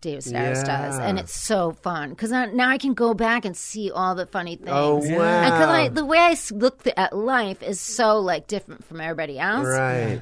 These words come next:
Speaker 1: But if I don't write it down, I forget it.
Speaker 3: Yes.
Speaker 2: Yeah.
Speaker 1: So I have to write it down. And, uh, yeah, and I love going back and laughing at it. Yeah.
Speaker 3: Well, it's a way of appreciating it, 'cause what you're saying is, I do that too.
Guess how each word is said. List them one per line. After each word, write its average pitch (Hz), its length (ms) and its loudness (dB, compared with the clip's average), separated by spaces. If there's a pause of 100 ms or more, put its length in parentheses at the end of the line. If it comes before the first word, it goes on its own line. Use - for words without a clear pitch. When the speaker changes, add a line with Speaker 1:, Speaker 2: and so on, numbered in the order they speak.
Speaker 1:
But 240 120 2
if 247 60 0
I 285 80 2
don't 311 120 2
write 311 120 2
it 233 120 -4
down, 294 240 2
I 190 80 0
forget 190 560 -2
it. - 20 2
Speaker 3:
Yes. 262 280 2 (300)
Speaker 2:
Yeah. 285 300 4
Speaker 1:
So 247 140 6
I 233 100 4
have 254 380 2
to 277 80 -4
write 226 180 2
it 196 100 -4
down. 226 320 2
And, 170 280 -4
uh, 160 500 -2 (420)
yeah, 160 380 0
and 156 100 -6
I 160 60 -6
love 170 340 -2
going 156 220 -8
back 127 300 -10
and 143 100 -16
laughing - 460 -18
at - 180 -20 (160)
it. - 0 - (300)
Yeah. 160 180 -4
Speaker 3:
Well, 269 160 4
it's 269 160 4
a 247 60 4
way 262 180 8
of 247 140 4
appreciating 220 720 -2
it, 135 100 -6
'cause 160 180 -6
what 196 160 0
you're 208 100 -4
saying 208 340 -2
is, 165 160 -4
I 180 160 0
do 190 180 -2
that 165 200 0
too. 180 320 0